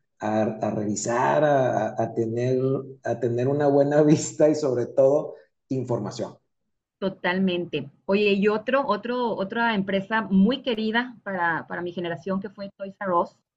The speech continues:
Speaker 2: Dices, ¿cómo quiebra la juguetera de Estados Unidos? O sea, ¿cómo quiebras? Y ahí otra vez, ¿verdad? Primero precio, ¿verdad? Primero el precio. ¿Qué le pasó a Toys R Us?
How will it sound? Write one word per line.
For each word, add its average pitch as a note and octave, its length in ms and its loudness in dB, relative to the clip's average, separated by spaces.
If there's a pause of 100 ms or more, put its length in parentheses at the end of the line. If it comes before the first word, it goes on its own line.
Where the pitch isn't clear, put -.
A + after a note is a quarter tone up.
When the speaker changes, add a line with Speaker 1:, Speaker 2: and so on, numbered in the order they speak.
(920)
Speaker 2:
Dices, F#3+ 340 -8
¿cómo A3+ 380 0
quiebra A3+ 420 0
la A#3 140 -4
juguetera F#3 560 -6
de G3 80 -2
Estados F#3 420 -10
Unidos? F#3 380 -8
O D#3+ 60 -16
sea, D#3 280 -10 (140)
¿cómo G#3 380 -4
quiebras? G3 420 -8 (420)
Y G3 100 0
ahí F#3+ 200 2
otra A3 240 -6
vez, B3+ 280 -4 (160)
¿verdad? F#3 420 -2 (600)
Primero A3+ 460 4
precio, C4+ 500 2 (440)
¿verdad? F3 440 -2
Primero G#3 320 0
el C#4 100 -2
precio. A#3+ 440 -2
¿Qué A3+ 100 -10
le C#4 80 -6
pasó D4 320 -2
a B3 120 -2
Toys B3+ 280 -2
R A#3+ 180 2
Us? C4+ 280 -2